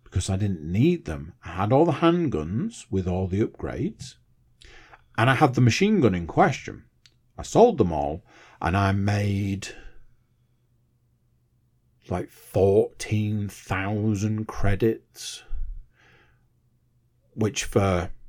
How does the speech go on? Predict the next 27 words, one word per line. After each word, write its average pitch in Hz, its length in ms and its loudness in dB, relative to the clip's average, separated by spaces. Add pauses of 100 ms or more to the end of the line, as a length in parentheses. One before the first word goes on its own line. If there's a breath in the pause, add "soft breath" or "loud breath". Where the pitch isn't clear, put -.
(520)
twenty 123 320 6
minutes 110 300 2
of 92 80 -4
gameplay 120 440 0
was 80 160 -6
a 76 40 -8
lot 98 180 0
of 104 60 0
money. 101 300 -2
I 82 60 -10
used 98 200 -2
that 107 120 -8
money 110 180 0
to 113 100 -10
buy 87 260 -2
many, 107 580 2
many 120 280 4
upgrades 107 500 -4
for - 140 -12
the 90 80 -8
guns 92 260 -6
that 85 120 -10
I 78 60 -12
had 113 580 -4 (540 soft breath)
and 113 160 2
was 110 160 4
like, 101 480 -2